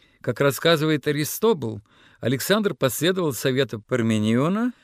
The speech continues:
предложив ему сблизиться с этой красивой и благородной женщиной. Глядя на других красивых и статных пленниц,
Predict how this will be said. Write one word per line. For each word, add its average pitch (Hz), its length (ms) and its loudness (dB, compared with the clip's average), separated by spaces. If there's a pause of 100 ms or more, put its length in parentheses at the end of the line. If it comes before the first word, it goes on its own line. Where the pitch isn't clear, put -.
(200)
предложив 147 560 2
ему 175 280 0
сблизиться 160 760 -4
с - 160 -4
этой 151 200 -2
красивой 196 680 -2
и 151 200 0
благородной 117 640 -4
женщиной. 107 680 -10 (460)
Глядя 151 300 0
на 123 100 -2
других 117 320 -6
красивых 117 460 -8
и 104 40 -12
статных 107 500 -8
пленниц, 165 720 -6